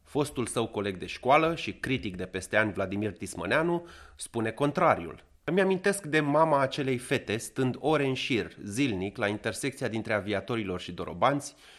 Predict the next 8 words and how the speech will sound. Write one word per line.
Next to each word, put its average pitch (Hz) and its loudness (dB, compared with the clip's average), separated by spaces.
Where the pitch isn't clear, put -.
și - -4
privind 139 0
în 131 2
gol, 113 2
așteptând 120 -2
trecerea 117 0
în 107 -2
viteză 113 -2